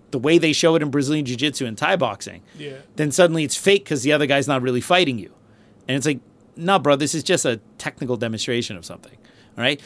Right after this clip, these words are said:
Speaker 1: And so I, I, I thought that was, like, really interesting when I saw that. Like, he was showing techniques in the same kind of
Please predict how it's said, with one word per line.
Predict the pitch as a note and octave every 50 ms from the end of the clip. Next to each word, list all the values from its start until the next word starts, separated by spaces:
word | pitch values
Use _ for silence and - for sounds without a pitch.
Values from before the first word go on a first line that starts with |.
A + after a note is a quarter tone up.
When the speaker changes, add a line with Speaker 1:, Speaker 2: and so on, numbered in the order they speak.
| - - - -
Speaker 1:
And | - D#3+ E3 D#3
so | - - F#3 F3 E3+ D#3+
I, | D#3+ D#3+ D3+ D#3 D#3 D3+ D3+ E3
I, | - D#3
I | D3
thought | - G#3+ G3+ -
that | - F3+ F3
was, | F3 E3 D3
like, | E3+ C#3+ A#2
really | C3 C#3 D#3+ D3+ D#3
interesting | D#3 D3+ C#3+ C3 - C#3+ - - D#3 C3 A2
when | A2 A2+ A2
I | G#2
saw | - - C#3+ C3+
that. | B2 G2 G2+
Like, | G#2 G#2+
he | - D#3
was | C3+ C3 - - -
showing | - - - E3 C#3+ C#3+ D3 C3+
techniques | B2 D3 C#3+ - - D3 C#3+ C#3 A#2+ -
in | - D3+ C3+
the | C3+
same | B2+ - - C#3 D3 D3
kind | C#3 - C#3+ C#3 C3+
of | B2+ B2